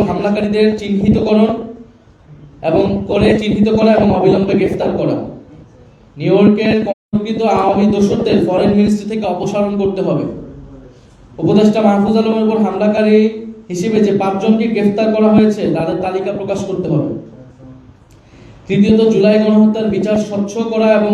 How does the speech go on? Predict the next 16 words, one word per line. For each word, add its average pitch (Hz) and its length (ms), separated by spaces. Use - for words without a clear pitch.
ত্বরান্বিতকরণ 214 640
করা। 214 160
দল 160 300
হিসেবে 220 300
সন্ত্রাসী 208 440
আওয়ামী 190 300
লীগের 214 280
বিচার 190 220
করার 214 260
চেষ্টা 220 300
করবে, 214 260
জনগণ 185 420
তাদের 190 280
বিরুদ্ধেই 180 400
দাঁড়াবে, 151 320
তাদের 175 200